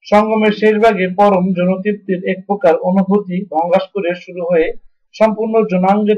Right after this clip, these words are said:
ছড়িয়ে পড়ে, যা পরবর্তী মুহূর্তের জন্য ক্রমশ শক্তিশালী আনন্দের চরম শিখরে পৌঁছায়।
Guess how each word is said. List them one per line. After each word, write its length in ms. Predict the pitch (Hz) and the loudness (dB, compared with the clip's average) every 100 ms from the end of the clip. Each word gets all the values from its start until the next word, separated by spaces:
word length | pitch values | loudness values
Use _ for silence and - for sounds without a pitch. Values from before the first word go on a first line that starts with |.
| 214 | -2
ছড়িয়ে 280 | 202 190 180 | 0 0 0
পড়ে, 200 | 190 160 175 - _ _ - | 2 2 0 -6 _ _ 2
যা 120 | 170 165 - - | 6 6 2 2
পরবর্তী 540 | 208 214 202 214 - 220 208 | 4 4 2 0 -2 0 2
মুহূর্তের 380 | 202 202 220 202 | 2 2 2 2
জন্য 160 | 202 170 170 | 2 0 0
ক্রমশ 320 | 185 180 202 196 | 2 2 2 2
শক্তিশালী 500 | 202 190 214 202 202 202 185 | -2 -4 -4 -2 2 2 2
আনন্দের 400 | 190 202 170 165 - | 0 0 -2 -4 -2
চরম 240 | 170 214 - | 0 0 -4
শিখরে 320 | 202 180 165 139 | -6 -6 -6 -6
পৌঁছায়। 400 | 139 - 165 | -8 0 0